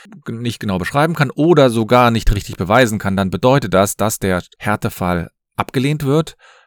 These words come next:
Das heißt, es ist kein Grund für eine Härtefallscheidung. Und die Konsequenz, die man dann sehen muss, ist, dass man die Kosten für das Scheidungsverfahren tragen muss. Also deswegen muss man sich immer sehr genau überlegen, ob man die, äh, Härtefallscheidung beantragt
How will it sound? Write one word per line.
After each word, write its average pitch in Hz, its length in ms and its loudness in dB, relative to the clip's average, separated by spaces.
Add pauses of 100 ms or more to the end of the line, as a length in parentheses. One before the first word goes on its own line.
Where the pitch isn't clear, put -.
(120)
Das - 160 -10
heißt, 95 220 -4
es 90 100 -10
ist 95 120 -10
kein 87 180 -8
Grund 143 360 2
für - 100 -4
eine 160 100 0
Härtefallscheidung. 127 880 -4 (560)
Und 107 680 -2
die 107 80 -6
Konsequenz, 120 640 -2
die 113 140 -4
man 98 340 -2
dann 78 360 -6
sehen 85 260 -2
muss, 107 180 -2
ist, - 460 -8
dass - 340 -4
man 98 400 -6 (100)
die 90 200 -10
Kosten 104 500 -6
für 80 220 -6
das 76 120 -4
Scheidungsverfahren 73 880 -6 (120)
tragen 60 400 -10
muss. - 240 -16 (400)
Also 135 300 0
deswegen 139 380 0
muss 147 180 0
man 139 120 0
sich 123 100 -8
immer 127 140 -2
sehr 120 160 2
genau 117 200 2
überlegen, 104 380 2
ob 98 200 -6
man 98 240 0
die, 87 360 -6
äh, 82 220 -12
Härtefallscheidung 82 680 -6
beantragt 123 600 -6